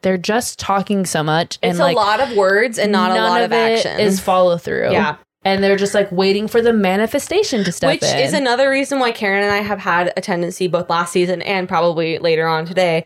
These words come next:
Speaker 2: uh, being so critical of Carl being a motivational speaker.
Speaker 1: And look,
Speaker 2: We're
Speaker 1: I
Speaker 2: just
Speaker 1: don't
Speaker 2: like,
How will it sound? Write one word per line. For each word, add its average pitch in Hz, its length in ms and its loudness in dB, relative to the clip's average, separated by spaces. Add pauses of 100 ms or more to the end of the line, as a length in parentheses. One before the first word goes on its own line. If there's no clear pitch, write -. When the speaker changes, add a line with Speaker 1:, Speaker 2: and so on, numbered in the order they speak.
(360)
Speaker 2:
uh, 170 380 2
being 180 240 2
so 175 260 0
critical 165 540 0
of 156 240 -2
Carl 208 580 0
being 175 260 0
a 170 60 0
motivational 165 560 0
speaker. 185 560 -2
Speaker 1:
And 254 160 0 (440)
look, 262 260 -2
Speaker 2:
We're 247 80 2
Speaker 1:
I 269 80 2
Speaker 2:
just 403 180 2
Speaker 1:
don't - 20 2
Speaker 2:
like, 247 300 0